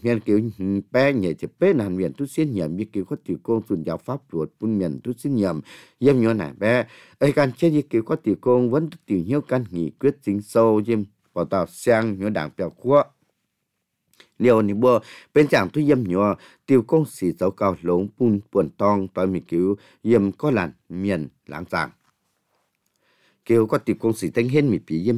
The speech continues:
tẩy miền, tu xin nhầm tẩy một tỏi phím số yên bái sáng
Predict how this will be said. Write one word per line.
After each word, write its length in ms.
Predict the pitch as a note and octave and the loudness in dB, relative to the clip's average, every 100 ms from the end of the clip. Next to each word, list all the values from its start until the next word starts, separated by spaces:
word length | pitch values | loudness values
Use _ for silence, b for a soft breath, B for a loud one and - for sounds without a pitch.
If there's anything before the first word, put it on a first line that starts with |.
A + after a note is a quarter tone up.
| A2+ _ - | -4 _ -4
tẩy 140 | F2+ | -2
miền, 280 | G#2 F2 C2+ | 0 -2 -2
tu 80 | C#3+ | -4
xin 220 | C#3 D3 | -2 0
nhầm 140 | A2+ C2+ | 0 -2
tẩy 160 | D2 | -6
một 200 | D2 A2 | -4 -4
tỏi 120 | C#2 C#2 | -6 -8
phím 120 | F#2 F#2+ | -8 -4
số 100 | D#2+ | -4
yên 180 | - G2+ | -2 -4
bái 140 | F2 F2 | -4 -6
sáng 180 | C3 | -6